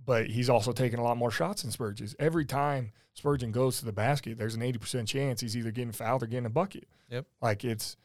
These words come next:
Speaker 1: he's been unbelievable.
Speaker 2: And
Speaker 1: And
Speaker 2: it
Speaker 1: he's
Speaker 2: is
Speaker 1: gonna be
Speaker 2: worth
Speaker 1: so good.
Speaker 2: noting, we have barely touched on it a little bit. Um, Tevian Jones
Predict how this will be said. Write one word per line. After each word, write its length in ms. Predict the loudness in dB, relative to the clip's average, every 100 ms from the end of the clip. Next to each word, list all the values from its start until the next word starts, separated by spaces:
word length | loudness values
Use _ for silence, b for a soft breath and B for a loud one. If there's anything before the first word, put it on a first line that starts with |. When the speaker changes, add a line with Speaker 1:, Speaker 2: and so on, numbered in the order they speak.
| _ _ _ _ _ _ _ _ _ _ _
Speaker 1:
he's 160 | 2
been 160 | 6 6
unbelievable. 480 | 6 2 -2 -6 -10 -10 -4
Speaker 2:
And 240 | -2 -2
Speaker 1:
And 80 | 2
Speaker 2:
it 40 | 2
Speaker 1:
he's 60 |
Speaker 2:
is 60 | 4
Speaker 1:
gonna 100 | 2
be 20 | 2
Speaker 2:
worth 80 |
Speaker 1:
so 100 | 2
good. 220 | 0 0 -2
Speaker 2:
noting, 100 | -4 -6
we 180 | -8 -8 -14 _ -10
have 240 | -10 -4
barely 360 | -2 -2 -4 -8
touched 340 | -10 -10 -8
on 160 | -8 -6
it 20 |
a 40 |
little 180 | -6 -4
bit. 240 | -4 -4 -6
Um, 360 | -8 -6 -8 -14 _ _ _ _ _ _ _
Tevian 340 | -4 -2 -2 -4
Jones 540 | -4 -4 -4 -8 -12